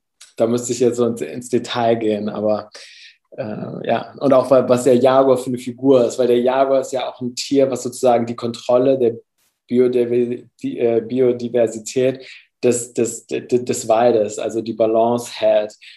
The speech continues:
und dass sozusagen der Ayahuasca ist wie sozusagen der Jaguar, der sozusagen die Kontrolle über die Menschen, äh, behält, indem das Ego des Menschen, dieses, äh, kapitalistische immer mehr wollen, sozusagen,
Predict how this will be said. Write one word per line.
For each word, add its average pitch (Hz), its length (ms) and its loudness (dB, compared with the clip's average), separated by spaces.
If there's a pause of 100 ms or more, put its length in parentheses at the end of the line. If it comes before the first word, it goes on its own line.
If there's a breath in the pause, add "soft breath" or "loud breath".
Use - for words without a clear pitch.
(100 loud breath)
und 120 260 -4
dass 117 160 0
sozusagen 120 880 0
der 135 300 0
Ayahuasca 120 680 2
ist - 240 -6
wie 123 140 -2
sozusagen 117 520 -2
der 110 140 0
Jaguar, 110 680 0 (320 loud breath)
der 110 140 -2
sozusagen 113 360 -2
die 113 100 -8
Kontrolle 120 580 0
über 113 160 0
die 113 160 -6
Menschen, 117 640 -4 (640 loud breath)
äh, 110 760 4
behält, 117 580 0
indem 117 560 -2 (220 loud breath)
das 120 200 -2
Ego 131 360 2
des 117 200 -4
Menschen, 117 600 -4
dieses, 110 400 -10
äh, 113 180 -4
kapitalistische 117 880 -6
immer 117 220 -4
mehr 113 360 -2
wollen, 110 300 0 (260 loud breath)
sozusagen, 113 880 0